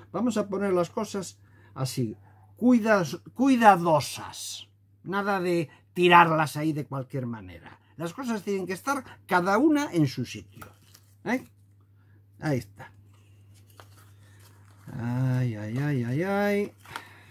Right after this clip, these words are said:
A ver. Mientras lo voy desempaquetando.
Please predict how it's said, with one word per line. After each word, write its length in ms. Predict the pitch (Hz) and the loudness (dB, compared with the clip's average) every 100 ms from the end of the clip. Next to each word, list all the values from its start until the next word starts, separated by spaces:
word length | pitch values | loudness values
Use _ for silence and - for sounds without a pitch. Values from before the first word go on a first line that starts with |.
| - - - - - _ _ - - - | -20 -20 -20 -20 -20 _ _ -20 -20 -10
A 120 | 147 | 0
ver. 280 | 160 135 - - - - - - _ _ _ _ _ _ - - - _ | 2 2 -2 -18 -20 -20 -20 -20 _ _ _ _ _ _ -20 -20 -20 _
Mientras 480 | 131 147 156 165 160 | -2 2 2 0 0
lo 160 | 160 180 | 2 4
voy 340 | 214 226 226 _ _ _ _ _ _ _ - - _ - | 2 0 -2 _ _ _ _ _ _ _ -20 -20 _ -12
desempaquetando. 1400 | 143 160 156 151 151 - 156 208 - 175 131 92 82 | 0 0 2 -2 -2 -4 -4 -4 -2 -2 0 -2 -10